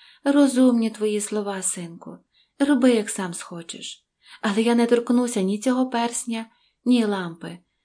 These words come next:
бо не хочу більше бачити страшних джинів". Наступного дня Аладдін і мати доїли те, що зосталося від принесеного джином обіду, і в них не лишилося ніякої їжі.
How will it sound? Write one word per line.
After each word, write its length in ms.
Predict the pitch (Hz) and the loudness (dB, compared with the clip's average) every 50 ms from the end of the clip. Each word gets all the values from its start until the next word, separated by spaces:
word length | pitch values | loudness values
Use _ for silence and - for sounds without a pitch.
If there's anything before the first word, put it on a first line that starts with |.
| _ _ | _ _
бо 140 | - 233 262 | 2 4 4
не 120 | 247 240 | 4 4
хочу 280 | 233 - 226 214 - 208 | 2 0 -2 -2 -2 -2
більше 300 | 185 202 190 - - 196 | -2 -2 -2 -2 -2 -2
бачити 440 | 180 185 180 180 180 - - 180 175 | -2 -4 -4 -6 -6 -8 -8 -8 -10
страшних 560 | 180 - - 185 185 180 - 180 175 165 170 | -8 -8 -8 -8 -8 -8 -8 -8 -10 -10 -10
джинів". 440 | - - 180 165 156 151 - - - _ _ _ _ _ _ _ _ _ _ _ _ _ _ _ _ _ _ _ _ _ _ _ _ _ _ _ _ _ _ _ | -10 -10 -10 -10 -12 -16 -18 -18 -20 _ _ _ _ _ _ _ _ _ _ _ _ _ _ _ _ _ _ _ _ _ _ _ _ _ _ _ _ _ _ _
Наступного 580 | - 190 196 190 - 359 359 359 254 220 185 165 | -6 -4 -4 -2 -2 -2 0 0 0 -2 -2 -4
дня 380 | 160 175 185 220 254 269 269 254 | -4 -2 0 0 2 2 0 0
Аладдін 400 | - 190 190 202 208 240 247 233 - | -2 -2 -4 -2 -2 -2 -2 -2 -2
і 100 | 196 180 | -4 -4
мати 300 | 180 196 214 220 220 196 | -2 -2 -2 -2 -4 -4
доїли 380 | 175 180 180 180 180 180 180 175 | -4 -4 -4 -4 -4 -4 -6 -6
те, 180 | 180 214 220 | -4 -4 -6
що 200 | 214 - - 220 | -6 -6 -6 -8
зосталося 720 | 196 - 170 170 165 - - 240 247 240 226 220 - 208 | -6 -6 -6 -8 -6 -4 -2 -2 -2 -2 -2 -2 -4 -2
від 200 | 185 190 185 - | -2 -2 -4 -4
принесеного 680 | - 185 180 175 180 190 196 - - 190 185 175 175 175 | -4 -4 -2 -2 -2 -2 -4 -4 -4 -4 -6 -4 -6 -6
джином 480 | - - - 185 190 196 196 190 185 - | -8 -6 -4 -4 -4 -4 -4 -6 -6 -8
обіду, 580 | - 180 175 165 160 160 - - - - - - - - - - - - _ _ _ | -8 -8 -8 -8 -10 -12 -10 -10 -12 -14 -14 -16 -20 -20 -20 -20 -20 -20 _ _ _
і 80 | - 208 | 0 2
в 60 | 208 | 2
них 260 | 214 220 214 214 - | 2 0 -2 -4 -4
не 120 | 202 196 190 | -4 -2 -2
лишилося 640 | 180 185 180 - - 269 277 277 269 262 - 226 | -2 -2 -4 -2 -2 0 0 0 0 -2 -4 -6
ніякої 640 | 202 170 160 160 165 175 185 202 - - 190 185 175 | -6 -6 -8 -8 -8 -8 -8 -8 -8 -10 -10 -10 -10
їжі. 540 | 170 160 151 151 151 - - 139 - - _ | -12 -14 -16 -16 -14 -14 -12 -14 -14 -18 _